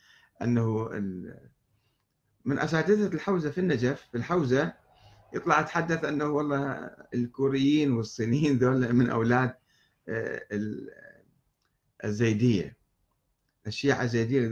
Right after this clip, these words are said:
ذهبوا هناك وصاروا حكومات ناجحة بعدين. طيب، هذا شنو ربطه في الموضوع؟ شنو يحل مشكلتنا؟ أي مشكلة راح يحل؟ يعني، مع الأسف مشايخ الحوزة أيضًا وخطباء المنابر وأئمة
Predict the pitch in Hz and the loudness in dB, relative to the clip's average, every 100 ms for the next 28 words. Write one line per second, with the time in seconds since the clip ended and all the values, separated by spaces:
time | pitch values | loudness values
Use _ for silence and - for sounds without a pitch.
0 | 139 127 120 120 139 156 151 135 147 143 | -2 0 0 2 2 0 -2 -4 -4 -2
1 | 135 123 127 139 147 131 123 104 98 80 | -2 -4 0 2 2 4 4 2 -2 -6
2 | 85 90 90 98 - _ _ _ _ - | -8 -6 -8 -10 -14 _ _ _ _ -2
3 | 160 196 170 190 180 175 202 165 147 - | 2 4 4 0 -2 -2 -4 -2 -4 -4
4 | 135 123 123 113 110 120 120 - - 160 | -4 0 2 2 2 0 0 -4 -8 -4
5 | 165 202 139 127 120 123 123 113 117 110 | -2 -2 0 -2 -2 -2 -2 -2 -2 -4
6 | 110 _ _ _ _ _ _ - 160 202 | -6 _ _ _ _ _ _ 0 6 6
7 | 170 - 147 131 123 110 123 113 113 - | 6 2 0 2 0 -2 0 -2 -2 -8
8 | _ _ _ _ - 196 240 226 202 175 | _ _ _ _ -2 2 2 2 0 -2
9 | 180 208 202 170 _ _ _ _ 139 139 | -2 0 -2 -2 _ _ _ _ -12 -4
10 | 180 180 160 127 180 156 127 123 117 127 | -2 -2 -4 -2 -2 0 0 0 0 -2
11 | 135 139 120 110 - 170 165 170 180 160 | -2 -4 -6 -8 -10 -8 -6 -2 -2 -2
12 | 156 - - 165 151 156 160 151 156 151 | -6 -8 -12 -8 -4 -2 -2 -2 -2 -2
13 | - 135 151 | -4 -6 -8